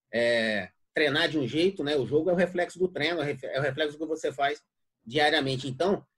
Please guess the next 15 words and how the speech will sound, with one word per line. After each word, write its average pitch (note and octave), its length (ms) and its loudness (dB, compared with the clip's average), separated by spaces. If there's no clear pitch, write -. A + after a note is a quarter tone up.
e C#3+ 80 -4
o C#3+ 60 -4
que D3 100 -14
tinha F#3 240 2
muito, D#3+ 400 2
né, C3+ 140 -2
que C3+ 80 -4
a A#2+ 60 0
gente B2+ 280 -6
vê, E3 220 2
essa - 200 -4
cobrança F#3 680 0
entre D3+ 240 0
nós F#3 200 4
mesmos. C3+ 380 -2